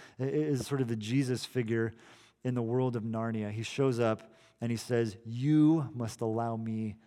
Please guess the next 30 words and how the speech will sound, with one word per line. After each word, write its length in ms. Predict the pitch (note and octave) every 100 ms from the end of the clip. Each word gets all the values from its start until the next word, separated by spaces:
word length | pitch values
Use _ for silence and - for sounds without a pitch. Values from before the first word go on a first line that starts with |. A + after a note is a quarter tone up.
| _ _ -
to 80 | G#2
do 280 | F#2 F#2+
it. 120 | F2 - _ _ _ _ _ _ _ _ _ _ _ _ _ _ _
You 140 | A2+ C3
must 260 | B2+ -
allow 320 | A2+ G#2+ A2+ A#2
me 160 | A#2+
to 120 | G#2+ G#2
do 260 | G2 G#2+
it. 100 | G2+
Work 360 | A#2+ G#2+ C3 C3+
out 180 | A#2+ B2
your 80 |
salvation, 640 | A2 - A2 G2+ G#2 G#2 G#2
for 180 | - A2
it 60 |
is 100 | G#2
God 360 | G2 A2 A2 G#2+
who 140 | G#2
is 140 | G#2+ G2
at 120 | G#2
work 260 | G#2 G2+ G#2
in 100 | G2
you." 180 | F#2+ F2 E2 _ _ _ _ _ _ _ _ _ _ _ _ _ _ _ _ _ _ _ _ _
And 80 | A2
Aslan 380 | B2+ C3 C3+ B2
takes 260 | D3 B2+
one 140 | C3+ C3
of 80 |
his 300 | A#2+ A#2+ G#2